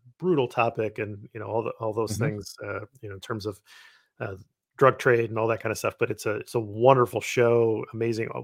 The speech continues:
Speaker 1: ma-, uh, incredibly well done, amazing arc and everything. It's probably my favorite episode from that, from that show, um, just because it was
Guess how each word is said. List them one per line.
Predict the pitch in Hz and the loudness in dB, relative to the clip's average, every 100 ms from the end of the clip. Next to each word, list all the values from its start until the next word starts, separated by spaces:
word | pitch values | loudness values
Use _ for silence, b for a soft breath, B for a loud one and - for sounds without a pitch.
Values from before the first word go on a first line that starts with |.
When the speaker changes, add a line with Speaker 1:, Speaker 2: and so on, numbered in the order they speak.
| - | -10
Speaker 1:
ma-, | 123 - | -10 -8
uh, | 120 120 - _ | -8 -10 -12 _
incredibly | - 139 123 | -2 2 2
well | 117 | 2
done, | 110 117 117 | 0 -2 -2
amazing | 110 117 110 | -2 -2 -2
arc | 117 113 - | 2 2 2
and | 110 | -4
everything. | 107 117 110 B B B _ | -4 -2 -4 B B B _
It's | - | -14
probably | - 165 | 6 8
my | 160 | 8
favorite | 143 143 131 | 6 6 6
episode | 123 - - 123 117 | 4 2 2 2 2
from | 117 | -2
that, | 117 113 | -2 -4
from | - 117 | -4 -4
that | 117 - | -4 -4
show, | - 113 113 113 B B B B | -2 2 2 0 B B B B
um, | 113 107 107 107 | -10 -8 -10 -8
just | 123 - | -8 -8
because | 117 113 107 | -4 -2 -2
it | |
was | 104 101 - - | -6 -8 -10 -12